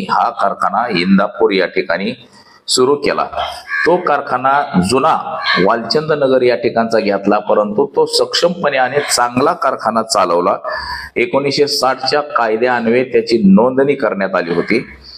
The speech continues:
शंकरराव बाजीराव पाटील यांनी हा कारखाना उत्तम पद्धतीनं चालवला, परंतु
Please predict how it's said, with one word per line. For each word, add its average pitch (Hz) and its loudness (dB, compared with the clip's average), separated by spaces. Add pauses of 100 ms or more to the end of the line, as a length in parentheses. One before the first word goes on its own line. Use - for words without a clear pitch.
(560)
शंकरराव 131 0
बाजीराव 120 2
पाटील 123 2
यांनी 117 4
हा 113 -2
कारखाना 113 -2
उत्तम 147 0
पद्धतीनं 110 2
चालवला, 85 0
परंतु 120 0